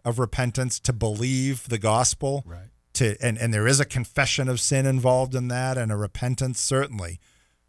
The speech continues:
Speaker 1: But the repentance, the ongoing repentance that you're talking about for the believer is, it's like that idea of when Jesus washed the disciples' feet, right? And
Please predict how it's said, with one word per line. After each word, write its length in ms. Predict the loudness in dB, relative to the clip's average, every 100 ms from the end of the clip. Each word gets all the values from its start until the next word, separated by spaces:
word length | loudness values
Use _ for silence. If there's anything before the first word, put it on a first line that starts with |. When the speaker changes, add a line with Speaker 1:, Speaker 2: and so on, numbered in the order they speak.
| _
Speaker 1:
But 180 | 0 2
the 100 | 0
repentance, 680 | -2 2 2 2 0 -2 -4
the 160 | 2
ongoing 560 | 4 4 4 2 2 0
repentance 540 | -2 -2 -4 -4 -6 -6
that 100 | -4
you're 140 | -2
talking 400 | 0 0 0 -4
about 240 | -2 -4 -4
for 100 | -4
the 120 | -2
believer 580 | 0 2 2 2 2 2
is, 260 | 0 -2 -6 _ _
it's 160 | -6 0
like 200 | 0 2
that 180 | 0 2
idea 500 | 0 0 0 2 2
of 140 | 2
when 140 | -2 -2
Jesus 440 | 0 0 -2 -2
washed 340 | 2 2 2
the 100 | -2
disciples' 600 | -4 -2 0 -2 -2 -8
feet, 340 | -6 -4 -4 -2
right? 300 | 0 0 0
And 240 | 0 0